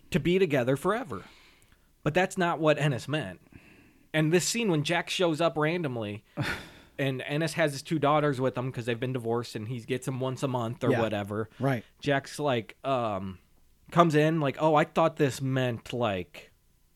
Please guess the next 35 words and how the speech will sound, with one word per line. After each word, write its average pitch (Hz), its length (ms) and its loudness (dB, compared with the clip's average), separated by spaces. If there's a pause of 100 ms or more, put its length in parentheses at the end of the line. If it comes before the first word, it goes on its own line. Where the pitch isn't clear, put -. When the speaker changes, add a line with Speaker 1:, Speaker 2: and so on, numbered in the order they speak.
(240)
Speaker 1:
now 120 280 -2
we 113 100 -4
can 104 160 -10
do 92 140 -6
this." 78 320 -8
Speaker 2:
Yeah. 131 140 -2 (540)
Speaker 1:
Ennis, 131 340 -4
and 135 140 -4
Ennis 131 280 -2
breaks 127 320 -4
his 110 100 -12
heart 113 240 -4 (460)
right 117 200 -4
there. 135 200 -2
Like, 101 340 -10
"No, 135 320 0
dude, 123 260 -4
it, 143 80 -6 (360)
it's 117 200 -10
not. 147 300 -2 (200)
That's - 180 -12
not 165 120 4
what 151 80 4
I 135 60 2
meant." 147 160 -2 (160)
He 233 100 0
does 262 240 12
say, 233 200 4
"I'm 170 140 4
sorry, 175 400 6
that's 143 420 -2
how 131 180 2
it 120 80 -4
came 120 240 -4
out." 95 200 -8